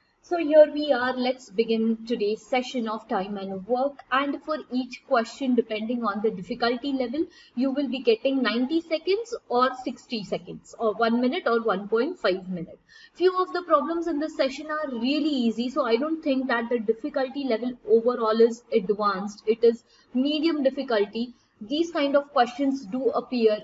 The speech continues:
in many of the bank exams or the higher, uh,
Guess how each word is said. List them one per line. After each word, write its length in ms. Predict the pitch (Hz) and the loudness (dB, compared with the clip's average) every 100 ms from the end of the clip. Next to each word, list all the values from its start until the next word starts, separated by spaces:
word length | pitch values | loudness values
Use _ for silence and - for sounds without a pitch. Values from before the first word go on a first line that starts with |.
| - | 0
in 380 | 226 220 226 226 | 0 2 0 0
many 380 | 240 254 262 302 | 2 2 2 2
of 200 | 269 233 | 2 2
the 80 | 247 | 2
bank 380 | 214 190 226 | 2 0 2
exams 640 | 233 185 - 202 180 185 - | 0 0 0 0 2 -2 -6
or 220 | 214 214 220 208 | -2 -2 -2 -4
the 120 | 233 | -6
higher, 460 | 247 240 220 254 262 - _ - | -2 2 4 6 4 2 _ -10
uh, 100 | - | 2